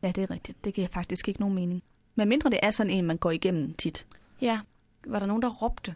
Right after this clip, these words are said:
Speaker 2: Var det, fordi Filch kom derop, og så, så, nej, de, de kom bare alle sammen derop. Gjorde de ikke det?
Speaker 1: Jo, det tror jeg var. Hvis nok. Kan du huske det, Ida? Nej. <laughs> Nej, jeg tror, det er lidt tilfældigt. Altså, det er stor-, øh, middagen er slut, og så
Speaker 2: Ja.
Speaker 1: kommer de forbi der.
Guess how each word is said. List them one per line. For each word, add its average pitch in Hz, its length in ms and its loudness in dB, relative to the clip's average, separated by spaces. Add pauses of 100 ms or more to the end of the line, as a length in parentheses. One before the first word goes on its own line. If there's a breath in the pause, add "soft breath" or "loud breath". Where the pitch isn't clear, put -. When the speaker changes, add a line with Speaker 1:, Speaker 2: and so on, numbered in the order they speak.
(120)
Speaker 2:
Var 214 60 2
det, 202 100 0
fordi 202 120 -2
Filch 247 320 0
kom 214 160 0
derop, 233 240 2
og 233 80 0
så, - 100 -6
så, - 160 -4
nej, 220 180 2
de, 220 120 -2 (200)
de 233 60 -2
kom 208 180 -2
bare 214 180 2
alle 247 100 2
sammen 247 200 2
derop. 208 240 0
Gjorde 254 140 0
de 262 100 -4
ikke - 140 -6
det? 247 80 -2
Speaker 1:
Jo, 233 140 0
det 285 120 -2
tror 302 320 -4 (100)
jeg 190 120 0
var. 202 260 -4
Hvis 240 260 -6
nok. 247 140 -4
Kan 254 100 2
du 285 60 2
huske 330 180 -8
det, 233 60 0
Ida? 220 140 -4 (180)
Nej. - 200 -6 (480 loud breath)
<laughs> 190 1300 0
Nej, 214 120 4
jeg 226 80 4
tror, - 120 4
det 285 80 4
er - 20 4
lidt 262 120 4
tilfældigt. 220 440 0
Altså, - 200 0
det 226 220 2
er 214 40 2
stor-, 247 280 -2
øh, 214 220 0
middagen 220 360 2
er 170 40 -4
slut, - 280 -2
og 233 60 0
så 233 140 -4
Speaker 2:
Ja. 220 60 0
Speaker 1:
kommer 214 160 0
de 202 100 -6
forbi 226 360 -6
der. 202 180 -2